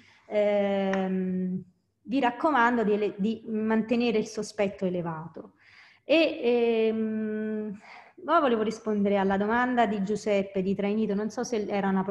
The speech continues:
una domanda. Lui mi ha chiesto di controllare la glicemia all'inizio, di dirmi una glicemia.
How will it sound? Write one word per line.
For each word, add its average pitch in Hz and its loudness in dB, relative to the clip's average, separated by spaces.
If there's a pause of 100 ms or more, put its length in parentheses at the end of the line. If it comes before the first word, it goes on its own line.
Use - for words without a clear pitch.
una 202 0
domanda. 180 -2
Lui 262 0
mi 285 2
ha 269 -2
chiesto 240 -4
di 202 0
controllare 196 0
la 190 2
glicemia 190 0
all'inizio, 185 -4
di 190 0
dirmi 190 2
una 185 0
glicemia. 170 -4